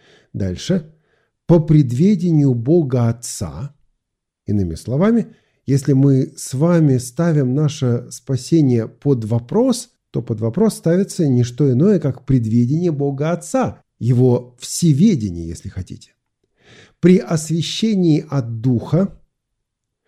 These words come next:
понимаете, если мы с вами ставим под сомнение наше спасение, это значит, что и Дух не сделал своё дело.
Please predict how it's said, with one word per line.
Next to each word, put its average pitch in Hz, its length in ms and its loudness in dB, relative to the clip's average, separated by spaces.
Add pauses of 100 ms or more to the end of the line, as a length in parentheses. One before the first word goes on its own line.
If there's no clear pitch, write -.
(300)
понимаете, 160 680 2
если 131 540 0
мы 147 340 4
с 156 120 -8
вами 127 220 0
ставим 127 420 0
под 123 180 -6
сомнение 143 460 2
наше 123 240 -4
спасение, 151 640 -2 (420)
это 104 180 -2
значит, 160 440 2
что - 220 -2
и 135 120 0
Дух 151 480 -2
не 165 320 4
сделал 143 600 -2
своё 147 420 -2
дело. 139 460 -2